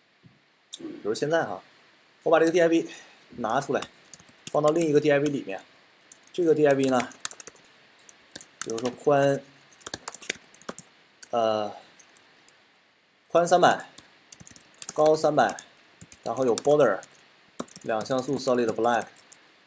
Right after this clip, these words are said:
<clears throat> 然后也有 position，是啊，啊，是 relative，relative，然后 top一百，left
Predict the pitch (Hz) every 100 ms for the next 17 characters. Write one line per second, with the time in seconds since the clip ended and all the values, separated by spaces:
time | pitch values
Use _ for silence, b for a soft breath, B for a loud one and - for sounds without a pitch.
0 | - - - 143 - - - 127 123 135
1 | 147 175 170 127 139 131 104 - - _
2 | _ _ _ _ - - - 135 - _
3 | - 117 120 - 120 123 139 143 139 139
4 | 104 90 - _ - - _ _ - 143
5 | 143 143 117 107 123 - - 147 107 87
6 | 147 120 95 90 - - - - - -
7 | _ _ _ _ - 139 135 127 113